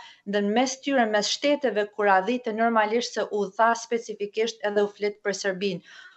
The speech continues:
U flet për brenda Serbisë si një vend ku shumica e popullit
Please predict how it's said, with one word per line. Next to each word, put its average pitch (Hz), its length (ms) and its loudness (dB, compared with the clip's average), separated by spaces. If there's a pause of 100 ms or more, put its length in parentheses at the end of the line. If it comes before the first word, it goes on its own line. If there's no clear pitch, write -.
U 190 100 0
flet 247 300 0
për 185 240 -2
brenda 214 320 6
Serbisë 247 540 -4
si 220 100 -6
një 202 220 -2
vend 226 340 4
ku 208 80 -4
shumica 233 720 0
e 208 160 -2
popullit 214 560 0